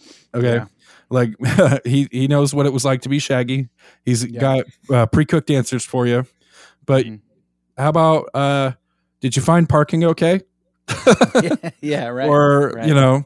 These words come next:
Speaker 2: right.
Speaker 1: uh, did you sleep all right?
Speaker 2: Yeah.
Speaker 1: Like, th-, these are real people things that we're all
Speaker 2: Yeah.
Speaker 1: going through.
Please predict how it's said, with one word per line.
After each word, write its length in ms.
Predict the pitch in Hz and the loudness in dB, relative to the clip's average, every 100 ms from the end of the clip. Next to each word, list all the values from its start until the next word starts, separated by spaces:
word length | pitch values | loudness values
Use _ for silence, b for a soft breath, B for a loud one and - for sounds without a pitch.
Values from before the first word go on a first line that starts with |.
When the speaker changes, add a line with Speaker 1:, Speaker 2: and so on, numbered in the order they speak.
| - | -8
Speaker 2:
right. 220 | 107 107 - | -14 -12 -2
Speaker 1:
uh, 140 | 135 131 | 2 2
did 120 | 123 | 2
you 60 | 139 | 0
sleep 280 | - 160 156 | 0 0 2
all 100 | 160 | 2
right? 300 | 160 165 - _ _ _ _ _ _ | 4 2 -2 _ _ _ _ _ _
Speaker 2:
Yeah. 100 | 110 | -4
Speaker 1:
Like, 160 | 131 123 _ _ _ _ _ _ 135 - | -4 -4 _ _ _ _ _ _ -20 -8
th-, 100 | 156 | -2
these 280 | 165 185 165 | 0 2 2
are 100 | 143 | 0
real 300 | 131 135 127 | 2 2 2
people 340 | - 123 110 104 | -2 -6 -6 -8
things 340 | 107 104 107 | -8 -8 -8
that 100 | 117 | -6
we're 160 | 113 117 | -4 0
all 160 | 156 | 2
Speaker 2:
Yeah. 40 | 151 | 2
Speaker 1:
going 180 | 123 104 | 0 -2
through. 240 | - 101 | -8 -12